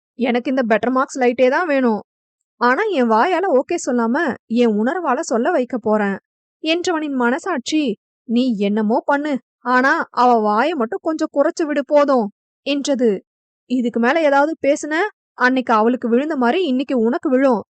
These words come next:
இப்படி டீசென்ட்டா சொன்னா போக போறேன், அதை விட்டுட்டு பார்க்கலாம், டாடா" என்று ஓடிவிட்டது அவன் மனம். "இந்த மனசாட்சி என்ன வர வர ஓவரா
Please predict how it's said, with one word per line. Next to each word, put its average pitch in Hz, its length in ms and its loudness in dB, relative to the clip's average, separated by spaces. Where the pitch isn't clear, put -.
இப்படி 226 180 -2
டீசென்ட்டா 233 460 -2
சொன்னா 392 320 -2
போக 349 280 2
போறேன், 277 320 2
அதை 247 240 0
விட்டுட்டு 277 420 -4
பார்க்கலாம், 285 440 -2
டாடா" 311 520 0
என்று 302 280 -2
ஓடிவிட்டது 247 840 2
அவன் 233 300 0
மனம். 208 340 0
"இந்த 214 180 0
மனசாட்சி 233 580 -4
என்ன 220 220 0
வர 202 240 0
வர 214 140 0
ஓவரா 254 340 0